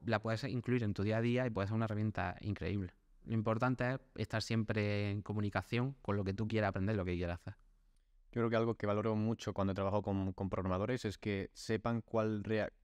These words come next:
Speaker 2: cuál es realmente mi necesidad y sepan solucionarla, ¿no? Con lo que has dicho de ser res-, resolutivo, porque a veces me he encontrado, ¿no?, en la situación en que dicen, "No, yo quiero hacer una, una automatización para ordenar mi, mi disco duro", porque no sé qué,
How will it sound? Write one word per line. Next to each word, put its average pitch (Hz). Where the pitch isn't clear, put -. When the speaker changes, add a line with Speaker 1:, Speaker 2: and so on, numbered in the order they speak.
Speaker 2:
cuál 117
es 117
realmente 110
mi 104
necesidad 98
y 107
sepan 98
solucionarla, 92
¿no? 107
Con 95
lo 90
que 92
has 90
dicho 95
de 90
ser 92
res-, 95
resolutivo, 107
porque 98
a -
veces 101
me 107
he -
encontrado, 107
¿no?, 123
en 113
la 90
situación 98
en 101
que 92
dicen, 92
"No, 160
yo 160
quiero 151
hacer 139
una, 127
una 143
automatización 135
para 113
ordenar 104
mi, 113
mi 101
disco 113
duro", 143
porque 113
no 98
sé 104
qué, 120